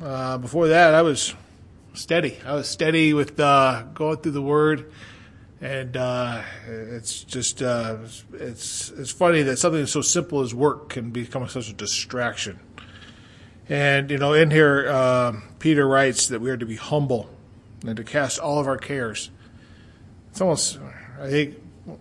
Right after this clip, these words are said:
for me at least, at times it's like, "Well, why, why bother God with my, my work problems?" You know, like, I can, I can deal with it just a little bit longer, but no, cast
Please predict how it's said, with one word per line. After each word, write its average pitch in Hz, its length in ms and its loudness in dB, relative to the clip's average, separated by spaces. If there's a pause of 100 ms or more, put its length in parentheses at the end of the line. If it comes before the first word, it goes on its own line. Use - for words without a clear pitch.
(220)
for - 140 -10
me 151 240 4
at 135 100 4
least, 139 280 2
at 120 80 -10
times 139 260 2
it's 127 120 -4
like, 131 100 -2
"Well, 139 140 2
why, 151 220 6
why 143 200 2
bother 135 340 2
God 131 300 0
with 123 220 -8
my, 120 240 -6 (100)
my 117 140 -10
work 120 420 -10
problems?" 101 640 -8
You 117 200 -10
know, 120 420 -6
like, 113 200 -12 (760)
I 147 100 -4
can, 143 220 -4 (540)
I 131 80 -10
can 135 120 -6
deal 151 200 4
with 147 100 4
it 147 140 -4
just 143 200 -6
a 139 40 -2
little 139 120 0
bit 131 160 -6
longer, 127 420 -2
but 120 360 -8
no, 127 300 -2 (160)
cast 143 420 -2